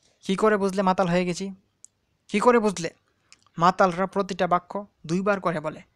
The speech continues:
আপনিও তাই বলছেন। আপনি বাথরুমে গিয়ে বমির চেষ্টা করুন, বমি করলে ভালো লাগবে।" বলেই আমি চেয়ার ছেড়ে সরে গেলাম। বমির কথা মনে করে দিয়েছি, কাজে ফুপা এখন হরহর করে বমি করবেন। হলোও তাই,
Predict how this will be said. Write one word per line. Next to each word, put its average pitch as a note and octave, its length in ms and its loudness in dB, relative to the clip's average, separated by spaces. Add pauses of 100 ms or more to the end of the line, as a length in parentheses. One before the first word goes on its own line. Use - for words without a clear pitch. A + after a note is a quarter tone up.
(180)
আপনিও F#3 340 -6
তাই F3 220 2
বলছেন। D#3 340 -4 (420)
আপনি F3+ 200 -4
বাথরুমে F3 480 0
গিয়ে F3+ 320 -4 (160)
বমির G3+ 280 0
চেষ্টা F#3+ 320 -2
করুন, D#3+ 240 -10 (720)
বমি F#3+ 200 0
করলে G3 240 4
ভালো E3 220 4
লাগবে।" D#3 320 -4 (560)
বলেই F3 220 2
আমি F#3+ 180 -2
চেয়ার F#3 280 0
ছেড়ে F#3 240 -4
সরে F3+ 240 2
গেলাম। D3+ 220 -4 (380)
বমির F3+ 220 2
কথা F3+ 220 0
মনে F#3 240 -2
করে F3+ 220 0
দিয়েছি, E3+ 340 -4
কাজে D#3+ 260 -4
ফুপা F3 320 2
এখন F3 200 -4
হরহর D#3+ 400 0
করে F3+ 200 2
বমি F3 220 -2
করবেন। - 320 -6 (680)
হলোও F3+ 300 4
তাই, E3 260 -6